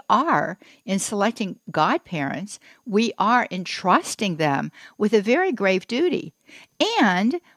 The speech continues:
when we accept to be a godparent, we are obligating ourselves to that very real and serious duty. Uh, so,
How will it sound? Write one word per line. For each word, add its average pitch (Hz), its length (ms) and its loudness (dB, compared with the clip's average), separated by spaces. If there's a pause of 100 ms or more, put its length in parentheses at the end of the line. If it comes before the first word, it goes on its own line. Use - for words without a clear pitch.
(140)
when 220 320 4
we 240 200 0
accept - 760 -4 (640)
to 226 120 0
be 175 360 2
a 160 80 -4
godparent, 147 640 -2 (580)
we 262 380 0
are 147 420 0 (140)
obligating 285 520 0
ourselves 143 640 -4 (680)
to 247 100 2
that 202 280 4 (200)
very 214 560 2
real 196 760 2 (300)
and 220 140 2
serious 285 580 -2
duty. 403 460 -6 (560)
Uh, 190 160 0
so, 226 380 2